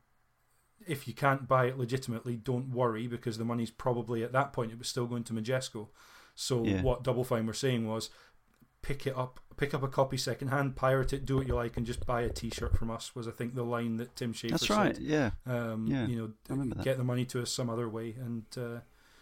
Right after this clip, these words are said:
Speaker 1: this was before, obviously, they then got the rights back from, from Majesco. Uh, so if you're buying the Steam version now, that all goes to Double Fine. Um,
Speaker 2: Yeah, I, th-, I, it, I don't know how many of the, uh,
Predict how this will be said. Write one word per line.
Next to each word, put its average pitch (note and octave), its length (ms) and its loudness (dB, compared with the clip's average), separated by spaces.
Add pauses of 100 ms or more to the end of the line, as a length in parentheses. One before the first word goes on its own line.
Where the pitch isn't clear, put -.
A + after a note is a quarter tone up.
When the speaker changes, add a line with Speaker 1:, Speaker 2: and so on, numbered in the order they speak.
(200)
Speaker 1:
this B2+ 200 -2
was A#2 80 -2
before, A#2 400 -2
obviously, A2+ 340 -2
they A2+ 160 -2
then A2 200 -4
got A#2+ 180 -4
the A#2+ 80 -4
rights A2 240 -8
back A2+ 200 -10
from, A2 280 -8 (100)
from A#2 260 -6
Majesco. A2+ 500 -10 (140)
Uh, A#2+ 360 -6
so - 200 -8
if A2+ 140 -10
you're A#2 80 -4
buying A#2 200 -2
the A2 40 -6
Steam A#2 300 -4
version A2+ 320 -4
now, A2 160 -6
that A2+ 160 -8
all A2+ 120 -8
goes A2 260 -10
to - 100 -20
Double A#2 220 -8
Fine. B2+ 280 -12 (720)
Um, A2+ 240 -6
Speaker 2:
Yeah, B2+ 360 12
I, B2 80 12
th-, B2+ 160 6
I, B2 80 10 (140)
it, C#3 160 4
I C3 100 8
don't C#3 220 10
know C3 160 10
how B2+ 220 8
many B2+ 400 12
of A2 240 2
the, A2 500 0
uh, G#2 280 6